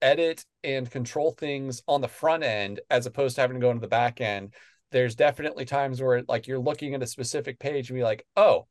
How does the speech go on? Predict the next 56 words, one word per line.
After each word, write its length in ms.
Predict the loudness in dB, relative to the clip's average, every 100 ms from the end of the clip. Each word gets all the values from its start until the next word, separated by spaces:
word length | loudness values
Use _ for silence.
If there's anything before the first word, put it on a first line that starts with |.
| _
I 100 | -2
ne-, 140 | -2 -2
I 100 | -4
need 160 | -2 0
to 60 |
update 440 | 4 2 2 -4 2
that." 280 | 4 2
Or, 80 | 0
you 160 | -8 -8
know, 80 | -6
you 160 | -6
see 200 | -8 -4
something 280 | -2 0 0
wrong. 220 | -2 -2
It's 100 | -2
like, 160 | -4 -2
"Well, 300 | -4 -4 -6
why, 220 | -2 0
why 240 | 2 4 4
did 120 | 2
we 100 | -4
put 180 | -2 0
that 140 | 0
typo 380 | 0 0 2 2
there?" 200 | 2 0
or 60 | 0
something. 380 | -2 -4 -4 -6
And 120 | -6
it's 100 | -4
like, 140 | 0
"Okay, 320 | 0 0 -2 0
hop 220 | 2 2
to 60 | 0
the 60 |
back 300 | 2 2 2
end 240 | 2 2 -2
and 100 | -4
get 220 | -4 2
there." 300 | 4 4 0 -10 _ _ _
And, 160 | -8 -4
you 60 |
know, 140 | -2 2
that 180 | 2 0
could 120 | -6
be 140 | -6
multiple 440 | 0 0 0 -4 -4
clicks 640 | 4 4 4 -4 -8 -10 _ -8
and 260 | -6 -6 -6
you 120 | -8
can 80 | -8
get 200 | -10 -10 _ _ _ _ -10
distracted 520 | -6 2 4 4 2
on 120 | 2
the 80 | 4
way 380 | 4 4 2 -4 -12 _ -6
and 360 | -2 -2 -4